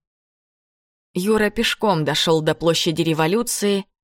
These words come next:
и там ещё минут двадцать ждал, прислонившись спиной к кирпичной стене.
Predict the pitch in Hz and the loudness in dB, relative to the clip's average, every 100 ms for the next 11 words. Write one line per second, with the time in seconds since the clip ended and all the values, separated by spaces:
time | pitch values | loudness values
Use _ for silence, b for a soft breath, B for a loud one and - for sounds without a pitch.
0 | _ 170 202 277 254 220 - 214 202 190 | _ -4 -2 0 0 0 0 2 2 2
1 | 170 160 185 185 - 165 143 160 170 170 | 0 -2 -2 0 -2 -2 -2 0 2 0
2 | 160 170 175 160 165 - 160 - - 156 | -2 -4 -2 0 0 -2 -4 -4 -2 0
3 | 170 170 156 - 151 - 156 - - 160 | 0 -2 -4 -6 -6 -6 -4 -6 -2 -2
4 | 156 143 | -2 -4